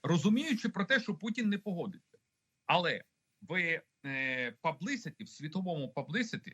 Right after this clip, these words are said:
ми кажемо про те, що ми хотіли перемовин з Росією. Саме таких перемовин. Е, ми хотіли вислухати позицію Росії. Ми їм запропонували те, що ми їм можемо запропонувати. Росія і в цьому відмовилась.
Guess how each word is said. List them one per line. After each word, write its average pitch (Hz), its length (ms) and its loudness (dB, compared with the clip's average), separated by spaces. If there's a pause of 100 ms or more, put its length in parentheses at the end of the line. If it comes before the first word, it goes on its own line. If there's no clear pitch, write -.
(160)
ми 147 120 0
кажемо 165 340 0
про 151 140 -12 (120)
те, - 80 -16
що - 160 -6 (640)
ми 127 200 2
хотіли 131 520 0
перемовин 123 600 -2
з 143 40 -8
Росією. 151 600 0
Саме 175 300 10
таких 214 360 2
перемовин. 92 480 -2 (880)
Е, 117 240 6
ми 151 140 8
хотіли 240 360 2
вислухати 220 480 0
позицію 190 480 -2
Росії. 78 480 -10
Ми 139 160 8
їм 202 200 10
запропонували 208 920 2
те, 214 140 -2
що 240 140 -8
ми 233 120 -6
їм 226 180 -6
можемо 151 340 -6
запропонувати. 170 800 -8 (180)
Росія 202 440 4
і 214 40 2
в 196 60 0
цьому 170 280 -2
відмовилась. 135 640 -2